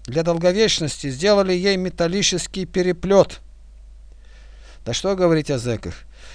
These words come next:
Если и на сам прилагерный мир распространялся тот же немой, но всеми принятый запрет. На станции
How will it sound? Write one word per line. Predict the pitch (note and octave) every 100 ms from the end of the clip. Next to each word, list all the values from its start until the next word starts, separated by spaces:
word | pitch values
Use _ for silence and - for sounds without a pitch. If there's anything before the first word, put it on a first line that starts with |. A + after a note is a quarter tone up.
| -
Если | A#2+ D#3 F#3 - E3+
и | E3
на | D#3+ D3
сам | - A3 F#3+
прилагерный | E3+ D3+ D#3+ G#3+ F#3 E3 E3+
мир | F3 G#3+ G3
распространялся | E3+ - - E3+ - - E3+ G3 A3 A3+ F3+ - A#2+ -
тот | - A3 G#3+
же | C#3 D3
немой, | D3 F#3+ F#3+ A3+ A#3+ A#2+ - - - - - -
но | C#3
всеми | C#3 - G3+ F#3+
принятый | E3+ F3+ F3 D#3+
запрет. | D3+ D3+ D3 A2+ - - - - - - - - - -
На | B2
станции | - F#3+ G3 - F3+